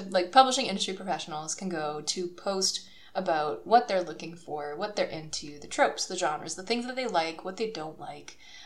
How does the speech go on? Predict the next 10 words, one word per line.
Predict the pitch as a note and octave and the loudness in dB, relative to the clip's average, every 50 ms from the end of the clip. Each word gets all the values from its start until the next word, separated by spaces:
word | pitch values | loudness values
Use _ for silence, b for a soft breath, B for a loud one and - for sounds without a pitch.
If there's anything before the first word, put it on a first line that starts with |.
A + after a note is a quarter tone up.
| B B | B B
Um, | - E3+ D#3 C#3+ - | 0 2 2 0 -2
it's | - F#3 - - - - | -6 -6 -8 -10 -6 -4
a | F#3+ G3+ F#3+ F#3+ | -4 -4 -2 0
really | F#3+ A3 A#3+ C4 | 2 2 2 4
great | A3+ A3 A3+ A3 A3 | 4 4 4 4 4
place | G#3 G3 F#3+ | 2 2 0
to | - F#3+ | 0 0
go | F#3 F3 E3+ | 0 -2 -2
to | E3 - - - - - - - - - - - - - | -4 -6 -10 -16 -20 -20 -20 -20 -20 -20 -20 -20 -18 -16
find | - - - F3+ F3+ F#3 F#3 F#3+ F#3+ F#3+ F#3 | -8 -2 0 0 2 2 0 0 -2 -2 -4